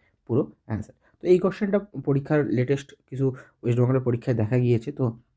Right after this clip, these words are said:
আমি মনে করি এই পরীক্ষাটা থাকতে পারে এই ধরনের। এছাড়াও এই টাইপটা তো তোমাদের, আহ, এর আগে বিভিন্ন পরীক্ষায় এসেছিলো এবং প্রত্যেকটা ওয়েস্ট বেঙ্গলের পরীক্ষায় আসেই। তো এখানে আমরা কী করবো, একই কনসেপ্ট, খুবই ইজি। এখন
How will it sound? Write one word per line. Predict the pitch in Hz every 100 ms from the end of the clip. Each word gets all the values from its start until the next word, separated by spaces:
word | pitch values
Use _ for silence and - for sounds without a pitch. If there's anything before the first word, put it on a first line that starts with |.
| -
আমি | 120
মনে | 123 123
করি | 127
এই | 123 120
পরীক্ষাটা | 120 117 120
থাকতে | 113 117 - 117
পারে | 110 - - _ -
এই | 113
ধরনের। | 110 110 156 - - -
এছাড়াও | 135 170 170
এই | - 147
টাইপটা | 147 139 147
তো | 147 147 - _
তোমাদের, | 131 127 127
আহ, | - _ 87 131 120 117
এর | - 127
আগে | 127 123
বিভিন্ন | 107 120 120
পরীক্ষায় | 123 123 - 131
এসেছিলো | 117 - 127
এবং | 127 117 120
প্রত্যেকটা | 120 - 143 135
ওয়েস্ট | 120
বেঙ্গলের | 120 120 120
পরীক্ষায় | 117 - 120
আসেই। | 110 107 127 139 - - - - _ _ _ _ _ - 113
তো |
এখানে | 139 135 156
আমরা | 160 156
কী | 147 143
করবো, | 131 143 180
একই | 117 131
কনসেপ্ট, | 139 127 117 139 139
খুবই | - 123 123 117
ইজি। | 117 180 - - -
এখন | 113 135 131